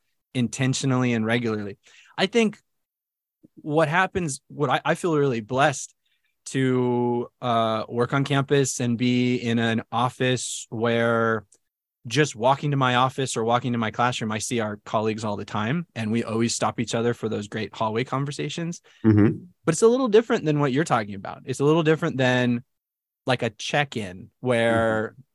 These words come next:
Speaker 1: like, every two weeks, we're just gonna carve out an hour for ourselves, just talk about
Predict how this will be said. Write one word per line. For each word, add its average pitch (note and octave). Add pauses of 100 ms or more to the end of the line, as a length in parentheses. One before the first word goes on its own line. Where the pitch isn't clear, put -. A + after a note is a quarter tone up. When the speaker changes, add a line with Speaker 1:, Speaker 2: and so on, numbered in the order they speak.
Speaker 1:
like, A#2+
every C3
two C#3+
weeks, C3
we're B2
just A#2
gonna A#2+ (120)
carve A#2+
out A#2+
an A2
hour A#2
for A2+
ourselves, A2
just -
talk C3+
about A2+